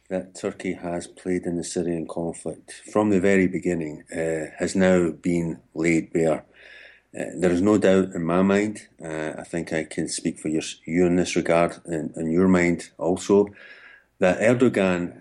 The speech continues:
um, has been speaking the language of anti-terrorism to his Western allies, um, but, uh, in truth, he's been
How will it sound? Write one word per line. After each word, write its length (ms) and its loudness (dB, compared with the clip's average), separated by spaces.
um, 480 -10
has 280 -2
been 560 0
speaking 560 0
the 80 0
language 400 2
of 100 0
anti-terrorism 1120 0
to 140 -4
his 180 -4
Western 400 2
allies, 600 0
um, 420 -6
but, 380 -2
uh, 280 -6
in 180 2
truth, 440 2
he's 260 2
been 440 0